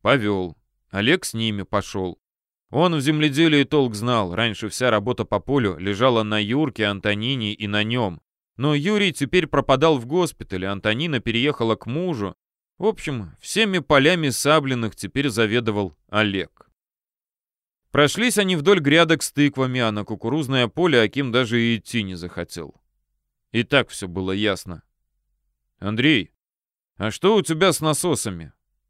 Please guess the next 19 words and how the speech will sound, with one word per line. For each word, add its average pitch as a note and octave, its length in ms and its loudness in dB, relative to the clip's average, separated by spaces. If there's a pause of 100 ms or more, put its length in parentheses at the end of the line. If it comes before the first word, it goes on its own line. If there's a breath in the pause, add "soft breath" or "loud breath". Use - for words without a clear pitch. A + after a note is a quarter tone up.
(380)
«Насосы A2 540 -6
у G#2 40 -4
меня G#2 340 -4
слабенькие G#2 680 -2
вообще-то», G2 760 -4
как A#2 200 -4
бы G2 100 -4
извинился A2 540 -4
зять. G2+ 380 -2 (560)
«Два C#3 300 6
их C#3 160 2
у B2 40 -4
меня, A#2 360 -2
по G2+ 160 -2
три C#3 200 -2
киловатта». B2+ 680 2 (880)
«Понятно. G2+ 800 -4 (120)
Электричество G2+ 800 -8
жрут, A2 420 -4